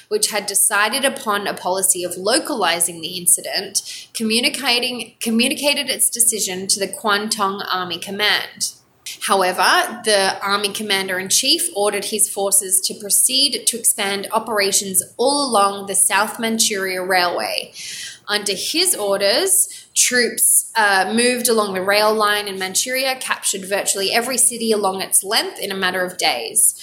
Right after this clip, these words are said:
uh, occupying a number of Manchurian cities. A few days later, on the nineteenth of September, under this general's request, a, a South Korean army ordered the twentieth Infantry Division to split its force,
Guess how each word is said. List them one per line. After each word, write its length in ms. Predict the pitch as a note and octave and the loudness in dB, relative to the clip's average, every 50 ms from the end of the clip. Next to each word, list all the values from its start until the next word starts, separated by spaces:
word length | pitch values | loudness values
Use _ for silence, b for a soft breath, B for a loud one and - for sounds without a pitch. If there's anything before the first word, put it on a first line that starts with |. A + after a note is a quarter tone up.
| B B B B B B B | B B B B B B B
uh, 180 | - F#3 F3+ - | 0 0 2 0
occupying 840 | G#3 G#3 - A#3 G#3+ F#3 F#3+ G3 G3 F#3+ F#3+ F#3+ F#3 F#3+ F#3+ A3 - - | -2 -4 -4 -4 -6 -4 -2 0 2 2 2 0 -2 -6 -14 -16 -14 -10
a 40 | G#3+ | -8
number 400 | G#3+ G#3 G#3 G3 G3 F#3+ G3 G3 | -2 0 0 0 0 -2 -4 -4
of 120 | F#3 F#3+ | -4 -2
Manchurian 560 | G3 F#3 F#3 F3+ F#3 G3+ F#3+ F#3 F#3 F3+ F#3 | -2 -2 -2 -2 -2 -4 -4 -6 -6 -6 0
cities. 640 | F3+ - - F#3 - C3+ - - - - - - - - - _ _ _ - B B B B B B | 2 2 2 0 -6 -8 -10 -4 -2 -2 -2 -2 -4 -6 -20 _ _ _ -16 B B B B B B
A 80 | G#3 | -4
few 260 | G#3+ - - A3+ A#3 A3+ | -4 -2 -2 -2 -2 0
days 280 | A3+ G#3 G#3 G3 G#3 | 0 0 2 2 0
later, 320 | G#3+ G#3+ B3 D4 E4+ F4 D#4 | 0 2 0 2 2 2 2
on 180 | B3 A3 G#3 | 0 0 0
the 80 | F#3+ F#3 | -2 -4
nineteenth 640 | F3+ G#3+ G3+ G3 G3 G3 - - D4 F4 G4+ F#4+ - E4+ | -2 0 0 0 0 0 -2 2 2 2 2 2 0 2
of 80 | A#3+ | 2
September, 800 | - - - - - - G#3 F#3+ G3 G3 G3 G3 G3+ A#3+ D4 - B B B B B B B B | 0 0 0 0 -2 -2 -2 -2 0 0 2 2 2 2 0 -2 B B B B B B B B
under 340 | - G#3+ G#3 G#3+ G3+ G#3+ G#3+ | -4 -2 -2 -2 0 -2 0
this 240 | G3+ G3 F#3+ F#3+ - | 0 0 0 -2 -2
general's 720 | - - G3+ G3 G3 G3 G3 F#3+ F#3+ F#3 F3+ - - - G3 | 0 2 2 2 2 0 -2 -2 -2 0 0 2 0 0 -2
request, 840 | F#3+ F3+ - - F#3+ F3+ B3 D4+ - - - - - - - - B B B B B B _ - | -4 -12 -8 -4 0 0 0 0 0 0 2 2 2 0 -2 -6 B B B B B B _ -8
a, 80 | G3+ G#3 G#3+ A3 | -6 -4 0 0
a 160 | A3+ A3+ A3 | 0 0 2
South 340 | G3+ - - A#3 G#3 G3 - - | 0 0 2 2 0 0 -2 -6
Korean 340 | - B3 A#3+ C4 C#4 C#4 C#4 | -6 -6 -2 0 0 0 0
army 640 | - A3+ A#3 A#3 A#3 A#3+ C4 C#4+ E4 G4 G4 G4 B B B B B B B | 2 2 4 4 4 4 2 2 2 2 -2 -6 B B B B B B B
ordered 500 | B G#3+ G#3 G#3+ G#3+ G3+ F#3+ G3+ - - G#3 | B 2 2 4 4 2 2 0 -2 -4 -2
the 40 | G3+ | -2
twentieth 600 | - - - B3 B3 A#3+ A#3+ C4 C#4 B3+ B3+ - | -2 -2 0 0 0 0 0 -2 -2 -2 -4 -4
Infantry 800 | - B3 A#3+ A3+ - A#3+ A#3 A3+ A3 - B3 A3+ G#3+ G#3+ G#3 G3+ | -4 -4 -4 -2 -2 -2 -2 -2 -2 -2 0 2 2 2 0 -2
Division 560 | - G#3+ G3+ G3 - G3+ G3 G3+ A3 A#3+ B3 A#3 | -4 -4 -4 -2 0 -2 0 0 0 -2 -2 -2
to 80 | A3+ - | 0 0
split 320 | - - - C4 C#4 D4+ | 0 0 2 0 0 0
its 180 | C4+ A3 - - | 2 2 0 0
force, 480 | - - G3 F#3+ G3 A3+ A#3+ - - - | 0 0 -2 0 0 2 2 2 2 2